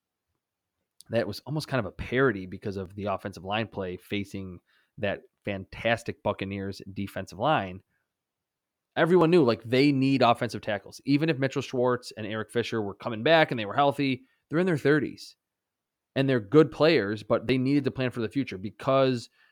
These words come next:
they're not on the roster. And, and, uh, Patrick Mahomes needs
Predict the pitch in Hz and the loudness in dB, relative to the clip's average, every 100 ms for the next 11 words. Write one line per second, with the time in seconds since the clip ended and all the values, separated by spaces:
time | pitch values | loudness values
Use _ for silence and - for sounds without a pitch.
0 | _ - 104 127 123 123 120 117 104 101 | _ -14 0 2 4 4 4 2 0 -2
1 | 113 - 160 160 _ 113 104 107 _ 113 | -2 -2 -2 -4 _ -8 -6 -8 _ -6
2 | 107 110 _ _ _ _ _ 104 98 95 | -6 -10 _ _ _ _ _ -2 0 0
3 | 92 87 - _ - 139 131 - 123 110 | -2 -4 -8 _ -2 0 0 0 0 2
4 | 117 117 113 107 - _ _ - 104 110 | 0 0 -4 -8 -16 _ _ -12 -6 -2
5 | 117 123 127 123 | 0 0 0 -4